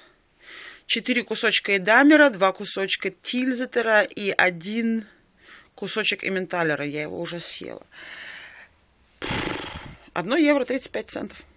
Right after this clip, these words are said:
Поехали дальше. Приятного аппетита. Ам, вот здесь я, честно говоря, не помню, стоило ли все это богатство одно евро девять центов или одно евро пятнадцать центов.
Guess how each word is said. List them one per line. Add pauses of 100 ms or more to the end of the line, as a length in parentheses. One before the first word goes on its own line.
(180)
Поехали
дальше.
Приятного
аппетита. (760)
Ам, (2000)
вот
здесь
я,
честно
говоря,
не
помню,
стоило
ли
все
это
богатство
одно
евро
девять
центов
или
одно
евро
пятнадцать
центов.